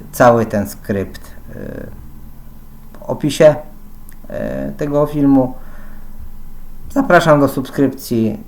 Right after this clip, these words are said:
Życzę wam dużo zdrówka i do zobaczenia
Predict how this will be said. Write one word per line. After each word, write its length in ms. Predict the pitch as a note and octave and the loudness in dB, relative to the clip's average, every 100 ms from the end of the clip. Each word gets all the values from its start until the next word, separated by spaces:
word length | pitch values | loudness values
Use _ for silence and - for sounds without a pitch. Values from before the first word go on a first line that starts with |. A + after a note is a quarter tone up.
| - | -12
Życzę 320 | C3+ B2 G#2+ G#2+ | -6 -4 0 2
wam 180 | G#2 | 2
dużo 240 | G2+ F#2 F2+ | 2 -2 -4
zdrówka 540 | G2 F#2 - F2 D#2+ - - - - - - - | -2 -4 -2 -4 -4 -10 -18 -18 -18 -20 -14 -4
i 60 | |
do 120 | F#3+ D3 | 0 2
zobaczenia 680 | C3+ A2 - G2+ F2+ F2+ | 2 2 2 0 0 -4